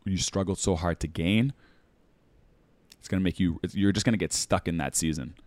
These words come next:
Those are the building blocks of getting stuck in a season, right? And I saw, I was watching a YouTube video. I wish I could reference, you know, where it came from right now, but it was talking about, like, as we get older, we start to resist this idea of change even more, right?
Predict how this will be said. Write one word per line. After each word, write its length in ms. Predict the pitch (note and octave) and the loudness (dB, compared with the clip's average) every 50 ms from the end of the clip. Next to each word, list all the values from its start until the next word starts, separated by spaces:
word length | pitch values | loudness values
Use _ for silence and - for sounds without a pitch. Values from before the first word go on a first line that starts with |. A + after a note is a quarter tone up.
| - - - - - - - - - - - | -20 -20 -20 -20 -20 -20 -20 -20 -20 2 6
Those 180 | G2+ A2+ A2+ | 8 8 8
are 60 | G#2+ | 8
the 80 | A2 G#2+ | 6 6
building 280 | E2+ A2+ G#2 G2+ G2+ F#2 | 6 6 6 6 6 4
blocks 240 | E2+ F#2+ F#2+ - | 4 4 2 2
of 60 | - E2+ | 0 -2
getting 160 | E2 C#2+ D2 | -2 -4 -4
stuck 300 | D2 - - F#2 E2+ - | -6 -4 -2 -4 -4 -4
in 100 | D#2+ C#2+ | -6 -6
a 60 | C#2+ | -6
season, 400 | - - C2+ C2+ - - A#1 - - - _ _ _ - _ - - - - - - | -4 -4 -4 -4 -6 -6 -10 -12 -16 -20 _ _ _ -20 _ -20 -20 -20 -20 -8 -4
right? 260 | D#2+ D#2+ D#2+ F2 - - _ - - - - - - _ _ _ _ _ _ _ _ _ _ | -2 0 0 0 -2 -6 _ -20 -20 -20 -20 -20 -20 _ _ _ _ _ _ _ _ _ _
And 120 | - G2+ G2 | -4 -2 -2
I 100 | F2+ E2 | -2 -2
saw, 260 | - - G#2 F#2+ F#2 | 0 0 2 2 2
I 40 | F2 | 2
was 140 | F2 E2+ F#2 | 0 0 0
watching 260 | F#2+ F#2+ - - E2+ | 0 0 0 -2 -4
a 40 | E2+ | -2
YouTube 320 | F2 F2 - - - F2 | -2 -4 -4 -6 -8 -6
video. 340 | D#2 F2+ E2 E2+ E2+ E2+ E2 | -6 -6 -6 -4 -4 -4 -4
I 120 | D#2 E2 F2 | -4 -4 -6
wish 160 | F2 F2 - | -6 -8 -8
I 40 | E2+ | -8
could 120 | - D#2+ | -8 -8
reference, 420 | E2 E2+ E2 - F2 D#2 - - - _ | -6 -6 -6 -8 -10 -10 -10 -12 -12 _
you 80 | F#2 F2 | -10 -10
know, 80 | E2 | -8
where 160 | D#2+ D#2+ D2+ | -8 -8 -8
it 80 | D2 - | -6 -6
came 220 | - F2+ E2+ E2+ | -6 -6 -6 -6
from 260 | D#2+ - D#2+ D2+ D#2 D#2+ | -6 -8 -10 -8 -8 -8
right 140 | D2+ D2 | -8 -8
now, 220 | D#2 E2+ E2+ E2 D#2+ | -6 -4 -4 -4 -4
but 280 | D2 D2 D2+ C#2+ C#2 - - - - - - - - - - | -4 -4 -6 -6 -8 -10 -16 -20 -20 -20 -20 -20 -20 -10 -4
it 60 | F#2+ | -2
was 140 | F#2 F2+ - | -2 -2 0
talking 340 | - - F#2 F#2+ - G2+ F#2 | 0 0 0 0 0 -2 -4
about, 240 | F2+ D#2+ F2+ F2 E2 | -2 0 0 0 0
like, 120 | E2 - | 0 0
as 200 | E2 F2+ F#2 F2 | 0 0 2 2
we 100 | F2 F#2+ | 0 0
get 160 | E2 F#2+ E2+ - | 0 -2 -2 2
older, 300 | - E2 E2+ F#2 E2+ F2 | 4 4 4 4 4 2
we 100 | D#2+ D#2+ | 0 0
start 180 | D#2 - E2+ D#2 | 0 0 -2 -2
to 80 | - D#2+ | -2 -4
resist 460 | D#2 D2+ D2+ D#2 D#2+ F#2+ F2+ - - | -4 -4 -6 -4 -4 -2 -2 -2 -4
this 180 | F2 D#2+ - | -6 -6 -4
idea 360 | E2+ D#2 D#2 D2+ E2+ D#2+ D2+ D2 | -4 -4 -4 -4 -4 -2 -2 -2
of 100 | C#2+ - | -4 -4
change 280 | - E2+ D#2 D#2 D#2 | -4 -4 -4 -2 -4
even 200 | D#2+ D2 C#2+ D2 | -6 -6 -6 -6
more, 440 | D#2 D2+ D2+ D2+ D2 C#2 C2+ D2+ - - _ _ _ _ _ _ - _ _ _ - | -4 -2 0 0 0 0 -2 -6 -10 -14 _ _ _ _ _ _ -20 _ _ _ -4
right? 320 | E2+ D#2 D2 D#2 E2 - | -2 0 2 0 0 -2